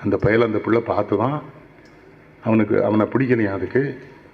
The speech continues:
உடனே அந்த பையன் அந்த கிரீமை வாங்கி ஒரு வாரம் தேய்ச்சான், பிடிக்கிட்டாள. ஏல, அப்ப நாங்கெல்லாம் என்ன லூசு பயலுக்கு பிறந்தவங்களா? நாங்க தேய்ச்சிருக்க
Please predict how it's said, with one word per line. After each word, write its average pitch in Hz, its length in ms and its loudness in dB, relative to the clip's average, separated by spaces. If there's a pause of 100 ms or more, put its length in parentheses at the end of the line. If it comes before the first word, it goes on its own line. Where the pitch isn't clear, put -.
(240)
உடனே 143 200 4
அந்த 143 120 2
பையன் 165 180 4
அந்த 151 140 0
கிரீமை 160 280 4
வாங்கி 160 220 2
ஒரு 139 160 6
வாரம் 147 220 2
தேய்ச்சான், 127 460 0 (560)
பிடிக்கிட்டாள. 143 640 0 (2250)
ஏல, 143 140 4
அப்ப 135 200 2
நாங்கெல்லாம் 151 400 2
என்ன 156 60 4
லூசு 160 300 2
பயலுக்கு 131 280 4
பிறந்தவங்களா? 120 380 2
நாங்க 131 220 2
தேய்ச்சிருக்க 160 380 2